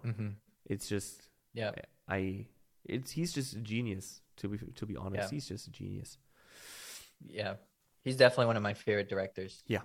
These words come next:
Speaker 2: he's,
Speaker 1: think,
Speaker 2: he's
Speaker 1: um,
Speaker 2: my, definitely my favorite, uh, from those who
Speaker 1: Yeah.
Speaker 2: still live. I think the older ones, like the Mafia, the, the, all the, the mobster movies, you can't compare that.
Speaker 1: Scorsese.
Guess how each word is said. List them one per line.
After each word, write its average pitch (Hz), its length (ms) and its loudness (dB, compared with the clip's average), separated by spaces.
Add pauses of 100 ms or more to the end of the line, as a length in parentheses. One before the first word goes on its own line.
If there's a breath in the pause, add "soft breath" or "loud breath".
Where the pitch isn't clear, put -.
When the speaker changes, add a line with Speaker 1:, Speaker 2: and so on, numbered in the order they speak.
Speaker 2:
he's, 165 160 2
Speaker 1:
think, 110 140 0
Speaker 2:
he's 165 120 2
Speaker 1:
um, 101 80 2
Speaker 2:
my, 113 160 6
definitely 123 400 2
my 98 140 4
favorite, 85 440 -2 (400)
uh, 101 100 2
from 104 340 0
those 107 300 4
who 98 100 2
Speaker 1:
Yeah. 95 60 2
Speaker 2:
still - 280 0
live. 87 420 -4
I 98 80 -4
think 107 200 -4
the 101 100 0
older 113 200 2
ones, 107 300 0
like 104 140 2
the 107 60 0
Mafia, 110 420 6
the, 104 380 -4
the, 107 160 -2
all 120 220 4
the, 110 240 2
the 104 120 2
mobster 110 440 4
movies, 123 500 2 (280 soft breath)
you 113 80 0
can't 117 240 4
compare 104 440 4
that. 120 180 4
Speaker 1:
Scorsese. 110 380 0